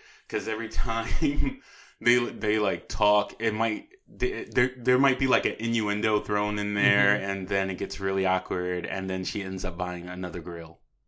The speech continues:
Speaker 2: Yep.
Speaker 1: Yeah. She has, like, two <laughs> giant grills now, because every time she talks to him in his department, she's just like, "Uh, okay, gotta escape. <laughs> How can I get out of here? Um, I'll buy a new g-,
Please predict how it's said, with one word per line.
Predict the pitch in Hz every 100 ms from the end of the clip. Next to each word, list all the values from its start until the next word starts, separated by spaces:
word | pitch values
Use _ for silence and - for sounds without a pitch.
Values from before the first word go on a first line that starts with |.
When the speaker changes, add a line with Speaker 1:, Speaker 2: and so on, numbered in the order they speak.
| _ _ _ _ _ _ _
Speaker 2:
Yep. | 123 143 139 -
Speaker 1:
Yeah. | - 107 95 95 - _ -
She | 113
has, | 107 110
like, | 104
two | - 113 110 110
<laughs> |
giant | 95 - - 110
grills | 95 101 95 92
now, | 92 90 85 85 _ - -
because | 95 98 92
every | 98 95
time | 90 95 92
she | 101
talks | - 92 90 -
to |
him | 87 87 87 - - - -
in |
his | 101 113 117 101
department, | 107 - 98 107 95 92 90
she's | 104 90
just | 95 -
like, | 90 90 - _ _
"Uh, | 104 98 98 98 98 98 95 98
okay, | 92 101 98 98 95 98 101 101 101 98 - _ -
gotta | 113 113
escape. | 110 - 104 - - -
<laughs> | - -
How | 131 139 135 120
can | -
I | 139
get | 123 117
out | 113
of | 104
here? | 104 101 113 131 - - - -
Um, | 95 92 90 90 90 90 92
I'll | - 101
buy | 98 95
a |
new | 101 104
g-, | 107